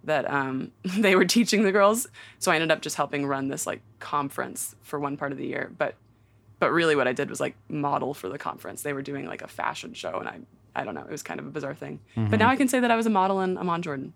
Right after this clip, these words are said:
Speaker 1: which is kind of
Speaker 2: Nice.
Speaker 1: interesting and random.
Speaker 2: Nice. Yeah.
Speaker 1: My height came in handy.
Speaker 2: Yeah.
Speaker 1: Um, and everyone thought it was, like, so, you know, interesting that I was blonde, which is funny.
Speaker 2: Right, right.
Speaker 1: Um, <laughs>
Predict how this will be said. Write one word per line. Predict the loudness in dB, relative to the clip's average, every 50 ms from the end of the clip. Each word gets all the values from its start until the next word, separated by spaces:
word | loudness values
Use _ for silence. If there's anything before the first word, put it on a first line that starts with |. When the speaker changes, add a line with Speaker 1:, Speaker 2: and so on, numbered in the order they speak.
| -12
Speaker 1:
which | -10 -4 -2 0
is | 2
kind | 2 2 2 2 0
of | 0
Speaker 2:
Nice. | -2
Speaker 1:
interesting | -4 -6 -8 -8 -6 -6 -4 -2
and | 0
random. | 0 0 2 0 0 -2
Speaker 2:
Nice. | -2 -6 -12 -14 _ 0
Yeah. | 2 4 4 4 2 0 -4 -10 _
Speaker 1:
My | -6 -6 -2
height | 0 -2 -2 -2
came | -4 -4 -4 -2
in | -2 -2
handy. | -4 -4 -4 -4 -6 -6 -6 0 4
Speaker 2:
Yeah. | 4 6 6 4 2 2 -2 -4
Speaker 1:
Um, | -4 -6 -6 -8 -10 -12 -16 -20 _ -20 _ -4
and | -2 0
everyone | 0 0 0 0
thought | 2 2 0
it | 0
was, | -2 -4 -4
like, | -6 -4 -4
so, | -6 -4 -2 -2 -2 -2 -4 -6 -8 -10 -16 -20 -20 -20 -20 _
you | -8 -8 -6
know, | -6 -6
interesting | -6 -6 -6 -6 -6 -6 -6 -4 -4
that | -4 -4
I |
was | -4 -6
blonde, | -6 -6 -6 -4 -4 -6 -6
which | -10 -10 -10
is | -8 0
funny. | 2 4 4
Speaker 2:
Right, | 4 4 4 2 0 -2 -4
right. | -2 -2 0 0 2 2
Speaker 1:
Um, | 2 2 0 2 0 -2 -2 0 0
<laughs> | 2 2 2 0